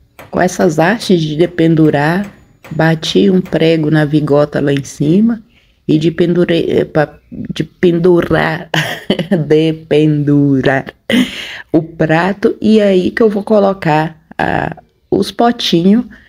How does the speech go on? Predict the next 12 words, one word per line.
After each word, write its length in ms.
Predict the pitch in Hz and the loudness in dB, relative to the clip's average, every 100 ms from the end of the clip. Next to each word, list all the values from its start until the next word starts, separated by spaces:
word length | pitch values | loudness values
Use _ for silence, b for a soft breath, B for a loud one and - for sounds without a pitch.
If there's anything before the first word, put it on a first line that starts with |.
| B B B _ | B B B _
com 420 | 185 175 170 175 175 - | 0 2 4 2 -2 -4
as 260 | 160 160 | -2 0
minhas 260 | 175 175 175 | 2 2 0
cebolas. 580 | - 175 139 131 131 127 | -2 0 2 0 -2 -4
Cebolas, 800 | - 233 185 202 208 202 160 147 | -2 0 0 2 2 2 2 -2
bulbo, 480 | 139 175 208 160 160 | 0 0 2 2 0
batata, 680 | 156 143 - 190 190 185 170 | 0 -2 -2 0 0 -2 -4
cada 280 | 180 180 | -2 0
um 160 | 170 180 | 0 0
chama 320 | 180 185 185 | 0 0 2
do 220 | 180 190 | 4 2
jeito. 420 | 170 131 - - | 4 0 0 -4